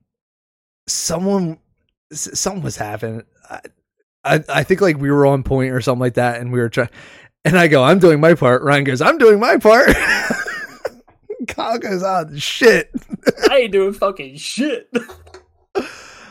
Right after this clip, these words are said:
Speaker 1: Oh, man,
Speaker 2: Yeah, that
Speaker 1: dude,
Speaker 2: sounds about right.
Speaker 1: I realized during that match and then watching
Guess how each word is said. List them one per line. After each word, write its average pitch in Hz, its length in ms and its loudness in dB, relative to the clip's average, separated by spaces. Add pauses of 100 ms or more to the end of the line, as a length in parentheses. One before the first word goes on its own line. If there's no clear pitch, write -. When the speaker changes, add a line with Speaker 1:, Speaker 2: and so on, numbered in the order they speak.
(360)
Speaker 1:
Oh, 196 480 -6
man, 349 120 0
Speaker 2:
Yeah, 190 280 -2
that 156 160 -10
Speaker 1:
dude, 143 280 2
Speaker 2:
sounds 156 220 -6
about 135 260 -12
right. 135 40 -10 (160)
Speaker 1:
I - 20 4
realized 151 760 2 (380)
during 127 760 -2
that 123 600 -6 (220)
match 123 600 -2 (1300)
and 135 200 -2
then 123 500 -2
watching 120 800 -6